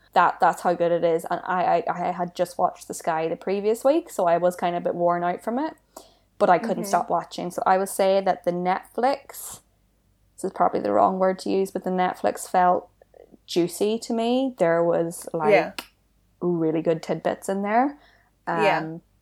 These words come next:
Speaker 1: whereas I didn't get that as much from The Sky. Um, but we'll go through my notes and see, see, uh, but that's what I say. If
Speaker 2: Yeah.
Speaker 1: you had to wa-, if you had to pick one,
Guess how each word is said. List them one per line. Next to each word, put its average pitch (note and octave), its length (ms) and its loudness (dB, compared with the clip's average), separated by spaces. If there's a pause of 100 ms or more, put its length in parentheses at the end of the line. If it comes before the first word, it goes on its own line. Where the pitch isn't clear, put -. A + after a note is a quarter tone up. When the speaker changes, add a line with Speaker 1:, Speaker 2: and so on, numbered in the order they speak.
(500)
Speaker 1:
whereas F#3+ 180 -4
I F3+ 80 0
didn't F3+ 400 -4
get F3 160 0
that E3 180 -2
as F3+ 200 0
much F3+ 440 -4
from B3+ 240 -6
The B3+ 80 0
Sky. A#3 760 0 (640)
Um, E3+ 360 -4
but G3 120 -2
we'll B3+ 120 2
go F4+ 120 4
through F4 160 -2
my F#3+ 120 0
notes F3+ 260 -2
and F3+ 100 -6
see, F3 520 -8
see, F3 600 -10
uh, - 260 -10 (340)
but G3 100 -4
that's F#3 180 8
what F#3 80 6
I F3 60 8
say. F3+ 180 2
If - 120 0
Speaker 2:
Yeah. - 20 -2
Speaker 1:
you F#3 60 0
had F#3 220 0
to G#3+ 140 -4
wa-, - 220 2
if G#3 140 -4
you G3 80 -6
had F#3+ 240 0
to G3+ 40 -4
pick - 280 -4
one, A#3+ 340 2